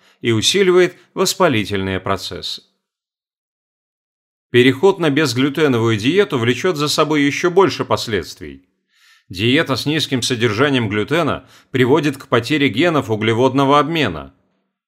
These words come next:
Ещё в главе третьей мы упоминали, что у нас, людей, есть всего семнадцать гликозид-гидролаз – пищеварительных ферментов для переработки сложных углеводов. Между тем, у наших кишечных микробов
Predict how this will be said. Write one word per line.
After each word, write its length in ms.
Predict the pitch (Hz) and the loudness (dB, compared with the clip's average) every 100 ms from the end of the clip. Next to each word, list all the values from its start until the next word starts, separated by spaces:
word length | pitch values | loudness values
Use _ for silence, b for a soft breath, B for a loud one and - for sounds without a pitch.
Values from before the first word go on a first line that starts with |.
| _ | _
Ещё 380 | 101 123 131 190 | -2 0 2 0
в 60 | 165 | 2
главе 300 | 156 185 190 | 4 4 4
третьей 540 | 190 185 135 - 110 | 4 4 4 2 -4
мы 140 | 101 101 | -4 -2
упоминали, 720 | 104 101 101 135 151 104 b b | -2 -2 0 0 0 -2 b b
что 260 | - - 123 | -10 -2 0
у 60 | |
нас, 260 | 151 190 - | 2 0 -2
людей, 500 | 120 92 90 69 b b | -2 0 -2 -4 b b
есть 320 | - 135 160 - | -2 -2 -2 -6
всего 320 | - 143 156 | -2 0 0
семнадцать 680 | - 151 156 180 180 135 113 | 0 -2 0 0 0 -4 -2
гликозид-гидролаз – 1200 | 131 135 131 143 151 135 147 160 165 104 - - b b | 0 0 0 0 -2 -2 0 2 2 0 -2 -12 b b
пищеварительных 840 | 117 - 123 123 139 135 107 104 | -6 -4 2 4 4 2 0 -4
ферментов 580 | - 113 120 180 143 107 | -2 0 0 0 -2 -2
для 120 | 98 | -2
переработки 640 | 101 107 107 104 123 147 147 | -2 2 2 4 2 -2 -4
сложных 540 | - 101 92 104 110 | -4 -4 -4 -4 -6
углеводов. 560 | 120 123 135 95 71 - _ _ _ _ _ _ _ | -2 -2 0 -4 -8 -14 _ _ _ _ _ _ _
Между 320 | 104 92 95 | -6 -4 -6
тем, 340 | - 98 127 b b b | -4 -4 -4 b b b
у 80 | 113 | -2
наших 440 | 127 156 139 120 | 0 0 0 -2
кишечных 580 | 131 131 143 127 110 95 | -2 0 0 -2 -4 -6
микробов 520 | 95 - 131 156 160 | -6 -2 0 0 -4